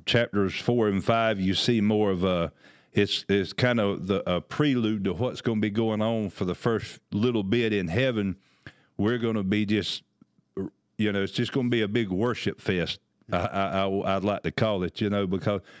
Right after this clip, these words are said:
we're gonna get to see Jesus face to face, the one who died for our sins, uh, you know, him who knew no sins was hung on a cross.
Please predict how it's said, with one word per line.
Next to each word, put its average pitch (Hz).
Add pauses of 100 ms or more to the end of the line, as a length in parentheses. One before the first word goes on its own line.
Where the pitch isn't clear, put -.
(200)
we're 131
gonna 123
get 110
to 95
see 107 (460)
Jesus 92
face 101
to 87
face, 85
the 87
one 110
who 107
died 101
for 90
our 85
sins, 113 (720)
uh, 95
you 101
know, 92
him 104
who 107
knew 113
no 117
sins 107 (160)
was 87
hung 120
on 113
a 90
cross. 101